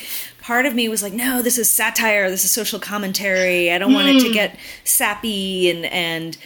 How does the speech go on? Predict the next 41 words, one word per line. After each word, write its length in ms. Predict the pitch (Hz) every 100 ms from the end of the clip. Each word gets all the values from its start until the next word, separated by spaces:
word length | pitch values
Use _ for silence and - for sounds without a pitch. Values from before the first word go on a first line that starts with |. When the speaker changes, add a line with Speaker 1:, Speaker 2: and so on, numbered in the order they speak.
| - - -
Speaker 1:
I 80 | 247
don't 160 | 247 175
know, 120 | 151
for 120 | 196
some 200 | 190 196
reason, 260 | 185 185 170
the 60 |
idea 340 | 156 170 175 170
of, 80 |
like, 240 | 156 156 - - -
having 320 | - 208 185
a 20 | 175
relationship 640 | 170 170 165 180 180 170
with 140 | 165
a 40 | 165
twelve-year-old 800 | - 185 175 170 165 151 147 -
be 400 | 175 170 165 156 -
central, 540 | - 233 220 226 202 185
I 40 |
was 120 | 180
like, 140 | 190 180
"Oh, 220 | 202 196
it's 140 | 185
gonna 160 | - 180
turn 240 | 175 185
it 120 | 180 -
too 160 | 196
Hallmarky 640 | 165 170 170 160 156 165 156
or 80 | 151
whatever." 560 | 156 156 156 151 143 - - - _ -
Um, 280 | 165 151
so 180 | 147 226
I 80 | 226
did 300 | - 247 226
resist. 720 | 185 165 190 220 101 - - -
And, 640 | 190 175 165 160 160 147 - - -
um, 480 | 160 151 147 147 147 _ _ _ -
but 380 | 277 208 165 - - _ _ _ -
I, 220 | - - _ _ -
I 140 | 196
was, 340 | 196 185 -